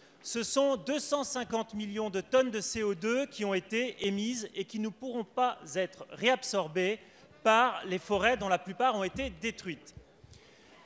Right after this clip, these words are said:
Après les terribles incendies qui ont ravagé l'Amazonie, nous assistons une fois encore au dérèglement climatique, lesquels menacent les conditions de vie et d'existence sur Terre. Il est plus que jamais nécessaire que nous nous placions comme protecteurs de cette nature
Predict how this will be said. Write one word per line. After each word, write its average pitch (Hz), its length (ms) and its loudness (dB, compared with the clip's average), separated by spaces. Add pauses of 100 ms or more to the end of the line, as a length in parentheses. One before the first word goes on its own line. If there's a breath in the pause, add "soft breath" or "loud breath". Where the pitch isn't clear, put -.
(220 loud breath)
Après 269 240 4
les 285 80 6
terribles 277 320 2
incendies 247 460 0
qui 226 140 -4
ont 214 40 2
ravagé 208 380 2
l'Amazonie, 208 720 0 (180)
nous 170 180 -2
assistons 247 460 2
une 254 80 2
fois 240 180 4
encore 240 560 6
au 185 80 2
dérèglement 226 500 4
climatique, 214 720 0 (400 soft breath)
lesquels 233 380 6
menacent 214 420 4
les 175 100 -4
conditions 240 480 -4
de 196 100 2
vie 208 420 0
et 214 100 4
d'existence 202 640 0
sur - 180 -6
Terre. 135 300 -4 (1120 soft breath)
Il 196 140 0
est 269 60 4
plus 277 180 0
que 262 140 2
jamais 240 280 6
nécessaire 254 600 4
que 240 80 0
nous 220 100 2
nous 214 140 0
placions 247 420 2
comme 202 220 0
protecteurs 240 640 4
de 202 100 2
cette 196 240 0
nature 233 480 2